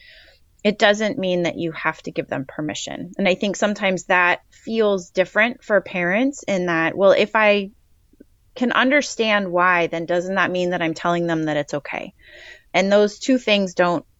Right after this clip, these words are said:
meet in the middle all the time. You can understand why a teenager would want to spend the night out and about and also not allow them to do that. And so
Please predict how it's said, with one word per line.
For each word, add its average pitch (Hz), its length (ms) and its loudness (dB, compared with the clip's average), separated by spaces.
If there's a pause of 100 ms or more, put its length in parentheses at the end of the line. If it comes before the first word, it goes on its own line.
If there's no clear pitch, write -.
(140)
meet 175 400 -2
in 180 120 -2
the 170 80 -2
middle 165 460 0
all 247 220 0
the 247 100 0
time. 226 380 -2
You 196 120 -4
can 185 300 -4
understand 214 680 0
why 175 200 2
a 214 100 0
teenager 170 560 -2
would 160 140 -6
want 160 240 -4
to 196 100 -10
spend 156 380 -4
the 156 80 -4
night 147 340 -2 (500)
out - 480 0 (140)
and 180 100 -4
about - 540 -4 (160)
and 185 500 0 (120)
also 175 360 0
not 160 340 -4 (100)
allow 160 360 -2
them - 280 -8
to - 120 -10
do - 180 -10
that. - 200 -10 (500)
And 185 200 -2
so 175 580 2